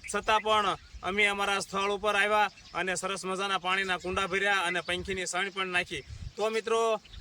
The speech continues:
ખરેખર એક પણ દિવસ અમારે ખાલી અહીંયા અમારા સ્થળ ઉપર જાતો નથી અને અત્યારે ખરેખર ખૂબ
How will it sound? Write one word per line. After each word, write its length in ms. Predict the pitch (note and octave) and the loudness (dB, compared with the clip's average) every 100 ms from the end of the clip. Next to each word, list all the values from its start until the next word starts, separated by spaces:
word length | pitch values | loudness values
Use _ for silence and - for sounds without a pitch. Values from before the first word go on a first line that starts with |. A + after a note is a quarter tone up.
| - | -2
ખરેખર 760 | G#3 A#3 A3+ A#3 A#3 A#3 A#3 | 0 2 2 2 4 2 2
એક 140 | G#3 A3+ - | 2 0 0
પણ 160 | B3 | 0
દિવસ 280 | A3+ A#3 A3 | 2 0 0
અમારે 240 | A3 A3 | 0 0
ખાલી 440 | G#3+ G3 G#3 G#3 G#3 | 2 0 2 0 -2
અહીંયા 360 | D#3+ F#3 G3 | -2 0 0
અમારા 280 | G3 F#3+ F#3+ | 0 0 0
સ્થળ 280 | F#3 F#3+ G3 | -2 -4 -4
ઉપર 560 | F#3 F#3+ F#3 F#3 F3+ F3 | -4 -2 0 0 0 0
જાતો 260 | E3 F3 F#3 | -2 0 -2
નથી 240 | G3+ G#3 - - - | -2 -4 -6 -8 -8
અને 260 | F3 F#3+ G3 | -4 0 0
અત્યારે 340 | F#3 G#3 G3+ | 2 0 0
ખરેખર 400 | G3 G3+ G3+ G3+ | 0 -2 0 -2
ખૂબ 460 | F#3 E3+ - G3+ G3 | -6 -12 -4 -2 0